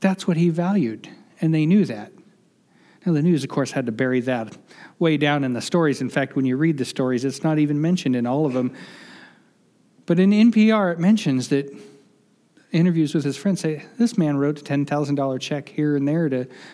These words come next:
various charities that did good work with children." See, Alan's life was a testament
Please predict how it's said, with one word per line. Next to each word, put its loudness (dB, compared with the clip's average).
various 0
charities -4
that -12
did -4
good -2
work 0
with -4
children." -2
See, -2
Alan's 2
life 0
was 0
a 0
testament -6